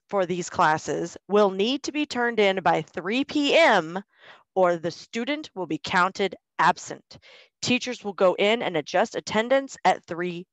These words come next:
P M. Students and parents, check out the Character School part of our Tiger Reel. There are some fun activities to do at home to build character into your lives. Everyone, we will be having a Scholastic Book Fair from November thirtieth to December eleventh.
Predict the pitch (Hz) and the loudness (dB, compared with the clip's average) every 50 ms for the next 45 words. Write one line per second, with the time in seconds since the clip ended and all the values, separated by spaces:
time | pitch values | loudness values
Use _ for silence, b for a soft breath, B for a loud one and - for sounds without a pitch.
0 | _ - - 190 160 131 - 143 123 - - - _ _ _ _ _ _ _ _ | _ -10 -6 -4 -4 -2 0 -2 -2 -2 -6 -16 _ _ _ _ _ _ _ _
1 | _ _ _ B B B B B B B B B - - 277 269 311 302 - 311 | _ _ _ B B B B B B B B B -8 -6 -4 -2 -2 -2 -2 -4
2 | 294 - 190 220 220 190 143 - - - - - - - - 277 285 - 311 311 | -4 0 2 4 4 4 2 0 -4 -16 -20 -16 -8 -2 2 2 4 4 4 2
3 | - 311 - - 233 233 226 - - 247 - - - 240 233 - - 196 180 175 | 2 0 -4 0 2 2 2 2 -2 -8 -10 -8 -6 -6 -4 0 2 2 2 2
4 | 175 185 202 208 - 254 262 254 202 202 170 160 147 123 117 - _ _ - 185 | 2 0 -2 -2 2 4 4 4 4 2 -4 -6 -8 -10 -10 -12 _ _ 0 2
5 | 180 180 - - 175 165 185 170 165 165 165 - - 277 262 233 226 202 - - | 2 2 0 -4 -8 -4 -2 -2 -2 -2 -4 -2 -4 -4 -4 -4 -6 -8 -8 -10
6 | 202 170 190 180 160 151 - 240 240 240 240 240 - - 190 - 147 143 - - | -10 -6 -4 -4 -2 -2 0 0 0 0 0 -2 -8 -14 -10 -8 -8 -8 -6 -2
7 | - 196 202 190 - 208 208 - - 160 156 - 160 156 151 143 135 117 - - | 0 0 0 0 -2 -6 -8 -6 -8 -8 -10 -10 -10 -10 -8 -4 -2 -2 -4 -4
8 | - _ - _ _ B B B B B B B B B B B B - 226 254 | -8 _ -20 _ _ B B B B B B B B B B B B 4 6 6
9 | 269 233 254 247 214 170 156 - - - - - _ - 180 190 196 185 202 196 | 6 6 4 0 0 0 -2 -2 -2 -6 -10 -14 _ -4 -2 0 0 0 0 2
10 | 180 196 190 180 185 180 165 156 - - 151 139 160 208 277 - - 277 233 220 | 4 4 4 4 2 -2 -4 -6 -4 -2 2 4 4 4 4 2 0 -8 -6 -4
11 | 226 330 330 _ - 214 165 156 - - - - - - 180 165 170 165 160 233 | -6 -6 -6 _ -2 -2 0 -2 -2 -8 -12 -16 -12 -12 -10 -8 -6 -4 -2 -2
12 | 277 311 320 - 277 254 254 262 262 269 - - - 254 247 262 - - 165 151 | 0 0 0 0 2 2 2 4 2 0 0 -2 -10 -10 -10 -8 -4 -4 -4 -2
13 | 170 180 180 170 165 151 - 220 - - | 0 0 0 2 2 0 0 -2 -8 -18